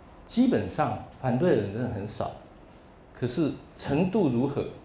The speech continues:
要不要把传统的东西给舍弃掉？啊，这是一个，呃，很重要的一个，呃，问题啊。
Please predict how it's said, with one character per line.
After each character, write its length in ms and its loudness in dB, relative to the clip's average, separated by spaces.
要 120 2
不 100 2
要 60 4
把 180 2
传 260 2
统 180 -2
的 60 -2
东 180 -2
西 200 -6
给 100 4
舍 200 2
弃 180 -6
掉？ 180 0
啊， 120 4
这 140 4
是 160 0
一 60 -2
个， 260 0
呃， 160 -2
很 140 -4
重 220 2
要 160 4
的 100 -2
一 80 -2
个， 240 -4
呃， 160 -10
问 220 4
题 60 -10
啊。 100 -10